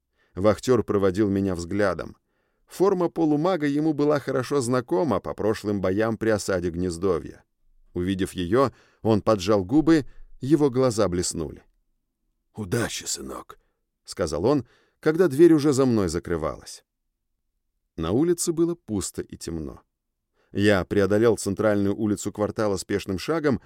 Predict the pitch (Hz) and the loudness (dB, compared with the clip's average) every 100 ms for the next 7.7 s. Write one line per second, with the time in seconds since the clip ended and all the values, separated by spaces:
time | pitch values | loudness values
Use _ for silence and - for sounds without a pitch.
0 | _ _ _ - 135 139 180 185 156 143 | _ _ _ 0 2 4 0 2 2 2
1 | - 175 165 156 156 151 139 143 143 139 | -2 -2 -2 -4 -2 -2 -2 -2 -2 -4
2 | 139 151 156 156 101 - 87 71 _ _ | -4 -6 -2 0 0 0 -4 -4 _ _
3 | _ _ _ - - - 107 101 107 98 | _ _ _ -10 -4 -4 -2 0 2 2
4 | 98 95 92 131 104 82 80 - 110 - | 2 -2 0 0 0 -2 -6 -4 -4 -2
5 | 101 92 - 113 98 98 107 104 98 101 | -4 -4 -2 -4 -2 -2 0 0 0 0
6 | 101 - 98 90 90 87 92 92 92 80 | -2 -2 -4 -2 -4 -4 -6 -4 -4 -4
7 | 82 78 - 98 85 - - | -8 -10 -8 -4 -4 -6 -20